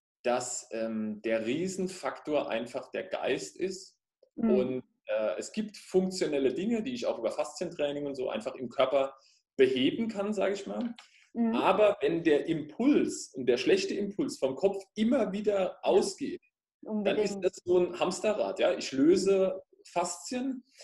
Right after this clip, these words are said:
Speaker 1: und bin aber in meinem Kopf einfach angespannt. Ich habe Gedanken, die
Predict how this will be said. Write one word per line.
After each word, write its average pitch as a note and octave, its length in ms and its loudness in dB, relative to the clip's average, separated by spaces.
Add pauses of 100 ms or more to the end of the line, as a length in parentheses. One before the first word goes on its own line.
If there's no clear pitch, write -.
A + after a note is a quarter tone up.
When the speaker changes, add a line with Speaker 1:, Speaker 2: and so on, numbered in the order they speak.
(240)
Speaker 1:
und D#3 180 -2
bin A3 200 2
aber F#3+ 460 0
in A#3+ 220 2
meinem G3 320 -2
Kopf - 360 -4
einfach D3+ 420 -6 (580)
angespannt. D#3 640 -2
Ich - 100 -8
habe - 180 -6
Gedanken, G#3+ 640 -2
die G3 480 -6